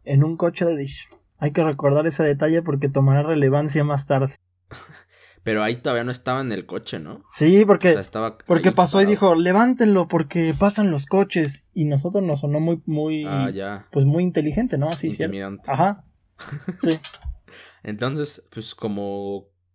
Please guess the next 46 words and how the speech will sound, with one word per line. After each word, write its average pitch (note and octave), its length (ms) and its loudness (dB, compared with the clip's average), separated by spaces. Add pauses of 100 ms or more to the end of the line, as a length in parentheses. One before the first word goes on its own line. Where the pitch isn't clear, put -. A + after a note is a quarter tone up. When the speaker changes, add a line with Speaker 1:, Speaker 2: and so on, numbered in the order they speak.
(100)
Speaker 2:
personas A2+ 460 -8
que G#2 80 -12
respetan G2 500 -10
a F#2+ 60 -8
sus F#2+ 200 -16
mayores, G#2+ 500 -4 (360)
decidimos G#2 480 -6
hacerle G#2 380 -6
caso B2 320 2
Speaker 1:
<laughs> C#3 500 4
Speaker 2:
y A#2 100 -8
recogimos G#2+ 520 -8
los A2 180 -4
vidrios, E3 320 -4
porque - 240 -8
aparte, E3 240 -2
pues, D#3 100 0
Speaker 1:
Chinga. D3+ 80 4
Speaker 2:
obviamente D3+ 320 0
sabíamos G#2 380 -6
que - 60 -20
estaba F#2+ 240 -8
mal, C3+ 300 -4
o G2+ 120 -8
sea, G#2+ 160 -6
no A2 140 -6
sé A2+ 120 -10
por A2 200 -10
qué B2 120 -12
<laughs> C3 220 -4
diablos B2+ 240 -8 (260)
rompió A2+ 640 -4 (240)
el, G2+ 320 -6
el F#2 340 -8
ese G#2+ 300 -4
en G#2 100 -4
una G#2+ 200 -6
gasolinera. G2+ 600 -8
Speaker 1:
Ujú. D#3 220 0 (240)
Speaker 2:
Entonces B2 300 -10
lo A#2+ 80 -4
recogimos A#2+ 520 -8
y G2+ 60 -6
ya G2+ 100 -4
nos G#2 160 -6
fuimos, B2+ 440 -4